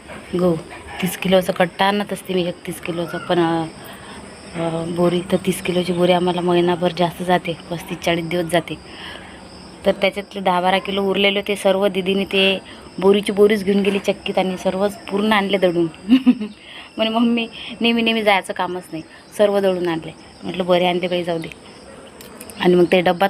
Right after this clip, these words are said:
तसाच राहू दिला रिकामा आणि बोरी घेऊन गेली आणि बोरीतच घेऊन आली दळण. म्हटलं, "चला, मुलीने एक काम चांगलं केलं." <laughs> मुलासारखं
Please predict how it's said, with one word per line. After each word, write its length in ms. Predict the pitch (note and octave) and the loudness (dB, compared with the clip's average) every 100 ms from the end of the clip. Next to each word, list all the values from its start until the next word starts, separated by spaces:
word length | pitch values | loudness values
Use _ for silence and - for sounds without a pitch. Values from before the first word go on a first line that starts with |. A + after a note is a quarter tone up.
| G#3+ | 0
तसाच 200 | A3+ A3 | -2 2
राहू 140 | G#3+ | 2
दिला 200 | G3+ G3 | 2 0
रिकामा 360 | F#3 - E3 D#3 D3+ - - | 0 -2 -4 -4 -10 -16 -8
आणि 120 | F3+ | -6
बोरी 300 | E3+ F3+ F#3+ | -4 -2 -2
घेऊन 200 | F#3 G3 | 0 -2
गेली 180 | F#3+ G#3 | -2 -2
आणि 100 | G3+ | -2
बोरीतच 400 | F3+ F3+ - F3 | -2 -2 -4 -4
घेऊन 200 | F3 E3+ | 0 0
आली 140 | D#3+ | 0
दळण. 260 | D#3+ D#3 D3+ D3 - - - - - | 0 0 0 -6 -18 -16 -16 -14 -8
म्हटलं, 200 | D#3 E3 | -4 0
"चला, 260 | E3 D#3 D#3 - - - - G3+ | 2 0 -2 -12 -20 -18 -14 -2
मुलीने 340 | F#3 F#3 F#3 | 2 2 4
एक 140 | F3+ - | 2 0
काम 160 | F3 | -2
चांगलं 320 | E3+ E3 E3 E3 | 0 -2 -2 -2
केलं." 260 | F3 F#3+ - - - | 0 0 0 -4 -4
<laughs> 160 | G#3+ | 2
मुलासारखं 680 | A#3 G#3+ F3+ F3 - F3 - | 4 4 0 -2 -2 -4 -4